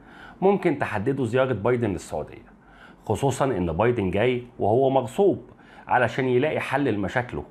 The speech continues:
عن طريق إرضاء المملكة العربية السعودية، ويحاول يظبط العلاقات معاها بعد محاولاته الفاشلة لإيذائها ونبذها ومعاقبتها زي ما سبق ووعد. لذلك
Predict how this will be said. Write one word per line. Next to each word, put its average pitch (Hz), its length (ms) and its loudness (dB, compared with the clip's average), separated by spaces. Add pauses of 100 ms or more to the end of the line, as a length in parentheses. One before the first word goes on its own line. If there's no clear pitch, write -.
(120)
عن 101 180 0
طريق 113 400 0
إرضاء 98 300 2
المملكة 120 440 0
العربية 92 420 0
السعودية، 82 540 -6 (640)
ويحاول 151 480 2
يظبط 123 380 0
العلاقات 90 480 -4
معاها 131 400 2
بعد 113 260 2
محاولاته 110 680 0
الفاشلة 127 380 -2
لإيذائها 120 580 -4 (460)
ونبذها 139 760 2
ومعاقبتها 117 760 0 (280)
زي 143 280 0
ما 87 100 -2
سبق 113 280 2
ووعد. 123 380 0 (680)
لذلك 151 600 0